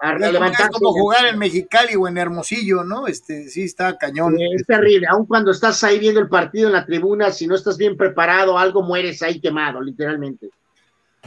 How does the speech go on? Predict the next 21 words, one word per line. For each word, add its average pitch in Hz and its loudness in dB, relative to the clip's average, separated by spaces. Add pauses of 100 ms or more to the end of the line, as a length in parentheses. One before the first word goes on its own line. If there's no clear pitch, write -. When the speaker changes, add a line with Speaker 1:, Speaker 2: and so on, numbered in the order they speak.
(140)
Speaker 2:
Y 220 -2
señores, 247 4
señores, 240 2
el 202 -2
comandante 202 0 (140)
regresó 170 0
a 226 2
Old 185 -2
Trafford, 185 -2
regresó 156 -2
a - -12
jugar 160 2
con 143 -10
la 135 -6
playera 151 0
del 143 -2
United, 156 0 (540)
eh, 143 0
eh, 135 0 (120)
y 147 -6
regresó 151 0